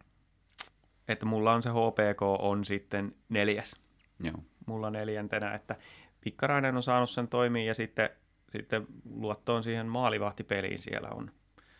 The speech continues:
Speaker 1: Se on aika hyvällä mallilla, niin mulla on yksinkertainen kaveri, mä ajattelen vaan <laughs> näitä asioita.
Speaker 2: Kyllä.
Speaker 1: Sellaista. Olikohan tää tässä?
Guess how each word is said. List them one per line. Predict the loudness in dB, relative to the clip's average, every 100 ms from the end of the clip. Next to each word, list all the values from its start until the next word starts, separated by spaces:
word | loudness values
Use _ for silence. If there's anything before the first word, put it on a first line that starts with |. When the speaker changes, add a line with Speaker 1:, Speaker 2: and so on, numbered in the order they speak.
| -20 _ _ _ _
Speaker 1:
Se | -8 -4
on | -2
aika | 0 -2 -4 -6 -4
hyvällä | 2 2 2
mallilla, | -2 -4 -4 -6 -6 -8
niin | -10 -12 -8
mulla | -4 -2 0
on | 0
yksinkertainen | -2 -2 0 -2 -2 -4 -4
kaveri, | -4 -4 -4 -4
mä | -6 -6 -8 -8
ajattelen | -8 -8 -6 -4 -2
vaan | -4 -4
<laughs> | -6
näitä | -10 -10
asioita. | -12 -10 -14 -18 -20 -20 -20 -20 -20 -20 -14
Speaker 2:
Kyllä. | -8 -8 -8 -18 _ -20 -20 _ 0 0 -2 -8 -20 _ _ _ _ _ _ _ _ _ _ _ _ _ _ _ _ -20 _ -20 -20 -16
Speaker 1:
Sellaista. | 4 6 8 6 4 0 -2 _ -20 0
Olikohan | 2 4 2 2
tää | 0
tässä? | 0 -2 -6